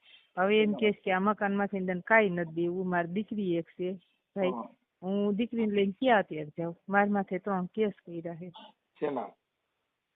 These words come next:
Speaker 1: કે આને કયો મને મકાન ખાલી કરી દે.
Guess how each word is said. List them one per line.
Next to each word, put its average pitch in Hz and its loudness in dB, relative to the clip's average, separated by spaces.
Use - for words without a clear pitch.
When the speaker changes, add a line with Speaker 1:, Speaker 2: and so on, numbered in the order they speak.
Speaker 1:
કે 175 0
આને 185 6
કયો 208 0
મને 170 -2
મકાન 180 -6
ખાલી 175 0
કરી 170 -4
દે. - -12